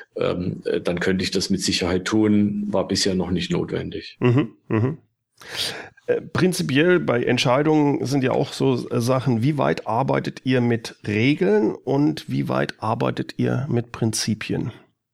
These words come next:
Speaker 1: Mhm. Ähm, ist natürlich, ähm, in unserer Welt, in der wir uns bewegen, ja, man, äh, unterscheidet ja mittlerweile sehr häufig zwischen kompliziert und komplex,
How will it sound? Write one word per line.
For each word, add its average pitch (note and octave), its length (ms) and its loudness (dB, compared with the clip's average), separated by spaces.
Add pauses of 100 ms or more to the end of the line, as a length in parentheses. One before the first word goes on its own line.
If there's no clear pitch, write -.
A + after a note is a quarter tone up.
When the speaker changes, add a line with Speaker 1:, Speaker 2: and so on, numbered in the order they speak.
(100)
Speaker 1:
Mhm. G2 420 -2 (640)
Ähm, G2 380 -4
ist - 180 0
natürlich, A#2+ 640 2
ähm, G#2+ 380 2
in A2 180 0
unserer A#2 340 2
Welt, A#2 260 2
in A#2 120 2
der G#2+ 160 4
wir A2 100 4
uns A2 220 2
bewegen, A#2+ 480 2
ja, A2+ 180 4
man, G2+ 340 0 (240)
äh, G#2 120 0
unterscheidet G#2 600 2
ja G2+ 80 4
mittlerweile G2+ 520 2
sehr F2+ 220 0
häufig G#2 400 0
zwischen G2+ 240 -2
kompliziert G2+ 600 0
und G2+ 140 0
komplex, G#2 640 -2